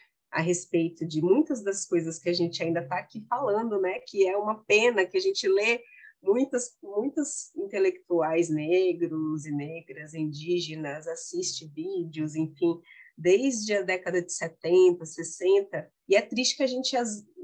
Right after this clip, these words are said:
tenha que reforçar algumas <laughs> questões ainda hoje, né? Em vez da gente tá falando sobre outras coisas, aprofundando as temáticas, as discussões, a gente ainda tá falando sobre as mesmas questões, né?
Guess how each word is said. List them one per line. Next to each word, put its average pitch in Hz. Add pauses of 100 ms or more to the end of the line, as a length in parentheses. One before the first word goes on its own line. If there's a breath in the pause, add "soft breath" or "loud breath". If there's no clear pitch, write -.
(100)
tenha 233
que 233
reforçar 240 (120)
algumas 202
<laughs> -
questões 220
ainda 196
hoje, 202 (260 soft breath)
né? 175
Em 214
vez 202
da 214
gente 208
tá 185
falando 185
sobre 180
outras 247
coisas, 196
aprofundando 185
as 214
temáticas, 190
as 180
discussões, 175
a 175
gente 175
ainda 175
tá 180
falando 175
sobre 165
as 165
mesmas 160
questões, 156
né? -